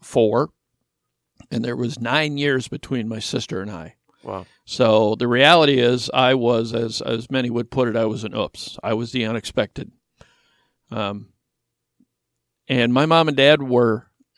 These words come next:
Speaker 1: caring about each other. They, they were outwardly loving, but yet at the same time, um,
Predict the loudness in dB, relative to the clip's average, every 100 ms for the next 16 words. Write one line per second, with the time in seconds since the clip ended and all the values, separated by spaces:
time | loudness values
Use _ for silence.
0 | -20 -12 -2 -2 0 0 0 0 -2 -2
1 | -2 -4 -4 -6 -8 -14 -18 -14 -12 -12
2 | -12 -12 _ _ _ 0 0 0 -4 -2
3 | -6 -6 -8 0 0 0 -8 -6 -6 -2
4 | -2 -2 -8 -6 -6 -6 -4 -4 -4 -6
5 | -12 _ _ _ _ _ _ -16 -12 -12
6 | -14